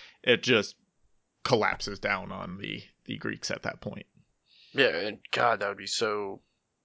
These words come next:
Speaker 2: that'd be a shitty way to die. Just
Speaker 1: Yeah.
Speaker 2: basically standing there waiting to get killed.
Speaker 1: The, the movie does a much better job of, like,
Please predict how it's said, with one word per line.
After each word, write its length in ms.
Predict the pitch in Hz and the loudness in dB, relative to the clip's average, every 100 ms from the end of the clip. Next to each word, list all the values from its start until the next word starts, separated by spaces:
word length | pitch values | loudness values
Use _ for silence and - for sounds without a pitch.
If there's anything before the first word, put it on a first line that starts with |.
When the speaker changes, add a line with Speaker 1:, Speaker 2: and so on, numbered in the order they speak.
| - | -2
Speaker 2:
that'd 120 | 185 | 0
be 80 | 107 | 2
a 40 | |
shitty 400 | - - 127 123 | 2 4 2 0
way 220 | 110 - | -4 -2
to 120 | 101 95 | -2 0
die. 380 | - - - - - - - - - | 2 2 2 -4 -16 -20 -18 -12 -4
Just 160 | 123 | 6
Speaker 1:
Yeah. 80 | 147 | 6
Speaker 2:
basically 280 | 135 - 120 | 6 4 2
standing 560 | - - 113 110 113 | 4 4 2 0 -2
there 220 | 113 113 107 | 2 2 2
waiting 420 | 113 104 104 107 | 2 -2 -2 -8
to 60 | - | -6
get 220 | - - | -6 -4
killed. 420 | - 98 98 98 | -2 0 0 2
Speaker 1:
The, 180 | 143 - - - - _ | 4 4 -2 -18 -20 _
the 80 | 165 | 10
movie 240 | 180 170 | 12 12
does 160 | 147 131 | 12 10
a 60 | 131 | 8
much 300 | 131 120 - | 8 8 8
better 200 | 127 107 | 8 8
job 320 | 117 113 110 | 8 8 8
of, 180 | 107 104 | 4 6
like, 500 | 104 101 - - | 6 6 2 -10